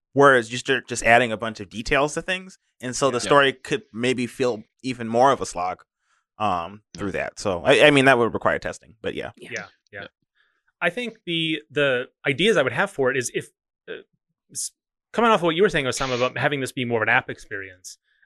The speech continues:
Speaker 2: and maybe moving away from it being more for kids, is
Speaker 4: Mm-hmm.
Speaker 2: I could see, um, um, m-, more, like, random prompts coming in or the, the, the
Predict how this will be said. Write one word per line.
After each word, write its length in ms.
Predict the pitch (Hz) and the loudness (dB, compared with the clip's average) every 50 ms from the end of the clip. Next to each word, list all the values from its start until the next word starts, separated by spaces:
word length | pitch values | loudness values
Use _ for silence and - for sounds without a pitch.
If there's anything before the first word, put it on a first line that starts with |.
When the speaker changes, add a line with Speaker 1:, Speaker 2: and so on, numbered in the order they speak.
| _ | _
Speaker 2:
and 220 | - 131 131 135 135 | -6 -4 -2 0 2
maybe 200 | 156 170 160 160 | 2 2 2 2
moving 240 | 156 151 147 143 135 | 2 2 2 4 4
away 320 | 127 120 127 123 123 120 | 6 6 8 8 6 6
from 220 | 117 - 127 117 110 | 2 -2 -4 -8 -10
it 100 | 107 - | -10 -10
being 220 | - 110 107 107 104 | -12 -14 -12 -12 -8
more 440 | 104 107 107 104 104 101 101 101 - _ _ _ _ | -6 -4 -4 -4 -4 -6 -8 -12 -16 _ _ _ _
for 80 | - 110 | -20 -18
kids, 560 | _ - 151 139 107 98 95 _ - - - _ _ _ _ _ _ _ - | _ -6 -4 -4 -4 -6 -10 _ -16 -18 -18 _ _ _ _ _ _ _ -4
is 180 | 131 127 123 117 | -2 0 0 2
Speaker 4:
Mm-hmm. 80 | 127 143 | 2 2
Speaker 2:
I 80 | 147 | 2
could 140 | 147 151 131 | 2 0 -2
see, 540 | - - - 156 143 139 139 139 139 135 139 - - | -2 -2 -2 -2 -2 -2 0 0 0 -2 -4 -4 -4
um, 560 | 139 120 120 117 113 110 107 107 107 107 104 - _ _ _ - - _ _ _ _ _ _ _ _ _ _ | -4 -2 -2 -2 -4 -6 -8 -14 -18 -20 -20 -20 _ _ _ -20 -20 _ _ _ _ _ _ _ _ _ _
um, 460 | - 123 113 110 110 113 113 113 113 _ _ _ _ _ _ _ _ - | -10 -10 -8 -10 -10 -14 -16 -20 -20 _ _ _ _ _ _ _ _ -20
m-, 140 | 165 165 - | -20 -18 -12
more, 380 | 190 170 156 170 190 190 185 180 | -4 4 6 8 8 8 8 6
like, 280 | 170 156 147 - - - _ - | 4 2 0 -2 -6 -16 _ -2
random 380 | 151 135 160 175 165 165 160 | 2 4 4 4 4 4 2
prompts 340 | 147 - 160 151 151 - - | 2 2 2 2 0 0 -4
coming 280 | - - 139 127 120 123 | -4 -2 -2 0 0 -2
in 280 | 120 110 104 98 104 110 - | -2 -4 -4 -6 -10 -8 -2
or 360 | 127 127 123 120 117 110 - _ _ _ _ _ | 0 0 0 0 -2 -4 -8 _ _ _ _ _
the, 360 | 123 135 131 127 127 127 - 139 | -2 0 2 2 2 0 -2 -2
the, 440 | 123 139 127 120 120 117 117 113 123 - _ - | 0 2 2 2 2 0 -2 -4 -8 -10 _ -6
the 200 | 131 120 127 | -6 -6 -6